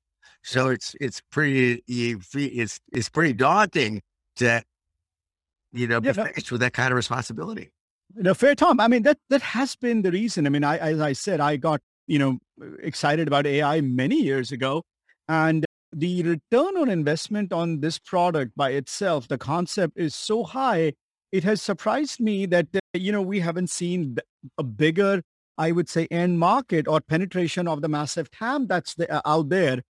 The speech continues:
Speaker 2: Now, perhaps you can, uh, you know, educate us that is there a, is there a element of that most of the company, you know, still have old legacy systems or, or on-premise I T environments. Is, is that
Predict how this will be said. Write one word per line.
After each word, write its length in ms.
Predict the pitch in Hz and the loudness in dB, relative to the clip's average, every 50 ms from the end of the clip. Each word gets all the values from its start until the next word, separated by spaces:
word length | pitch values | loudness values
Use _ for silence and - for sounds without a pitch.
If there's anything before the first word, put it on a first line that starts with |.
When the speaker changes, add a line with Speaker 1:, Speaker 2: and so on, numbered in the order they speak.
| _ _ _ _ _ _ _ - - | _ _ _ _ _ _ _ -8 -2
Speaker 2:
Now, 120 | 214 254 | 0 2
perhaps 380 | - 302 254 254 320 302 - - | 4 4 4 4 2 0 0 0
you 120 | 285 262 | -2 0
can, 240 | - 285 262 240 220 | 2 2 2 2 0
uh, 40 | 202 - _ 165 | -2 -4 _ -4
you 160 | 190 196 220 | -2 -2 0
know, 100 | 220 214 | 0 0
educate 460 | 202 196 170 185 - - 247 240 - | 0 0 -2 -2 -2 -2 -2 -2 -2
us 300 | - 214 208 202 - - | -2 -2 -2 -2 -2 -2
that 200 | - 208 185 165 - _ - | 0 0 0 0 -2 _ -4
is 240 | 196 190 151 143 | -4 -2 -2 -2
there 300 | 175 247 269 311 320 294 247 - | 0 0 2 2 0 0 0 2
a, 300 | 220 226 226 220 214 - _ _ _ _ _ _ _ _ | 2 2 2 2 0 -2 _ _ _ _ _ _ _ _
is 180 | - 185 170 160 | 0 0 2 2
there 240 | 208 247 277 294 262 | 4 4 4 2 2
a 320 | - 208 202 208 208 - - | 2 4 4 4 2 2 0
element 500 | 175 185 208 247 247 220 208 196 156 - - | -2 0 2 2 2 2 0 0 -2 -2 0
of 320 | 175 170 170 170 151 151 | 0 2 2 0 0 0
that 240 | 175 170 165 143 - - _ _ _ _ _ - | 0 0 0 0 -4 -10 _ _ _ _ _ -6
most 340 | 160 185 233 277 - - - | -4 -2 -2 -2 -2 -4 -4
of 60 | 220 | -2
the 100 | 180 160 | -2 0
company, 360 | - 151 151 165 151 165 143 | 2 2 0 0 0 0 0
you 240 | 139 135 139 151 147 | 0 0 0 0 0
know, 100 | 139 127 | 0 -2
still 320 | - - - 160 143 143 127 | -2 -4 -4 -4 -4 -2 -2
have 240 | 131 139 131 127 | -2 -2 -2 -2
old 280 | - 143 143 147 139 123 | -2 -2 -2 0 0 0
legacy 360 | 131 131 127 120 - - 139 | -2 -4 -4 -6 -6 -6 -8
systems 640 | 120 - - - - - - 143 139 139 135 120 127 | -6 -8 -10 -10 -10 -6 -4 -2 -2 -2 -2 0 0
or, 160 | 135 127 - - | 0 0 0 -2
or 240 | 127 127 120 123 - 135 | -2 -2 -2 -4 -2 0
on-premise 640 | 135 139 135 - - 143 131 135 135 127 - - - _ _ _ _ _ _ - | 0 0 0 0 -2 -2 -2 -2 -2 -4 -6 -10 -16 _ _ _ _ _ _ -2
I 120 | 143 139 | -2 0
T 160 | 127 143 143 135 | 0 0 0 0
environments. 680 | 131 123 131 135 143 147 147 143 139 131 131 127 - - _ _ _ _ _ _ - | 0 2 2 2 2 2 2 0 0 0 -2 -4 -6 -12 _ _ _ _ _ _ -4
Is, 200 | 196 185 160 - | -2 -2 -2 -2
is 260 | - 214 185 156 - | -2 -2 -2 -2 -2
that 280 | - 196 202 214 220 | 2 4 4 4 4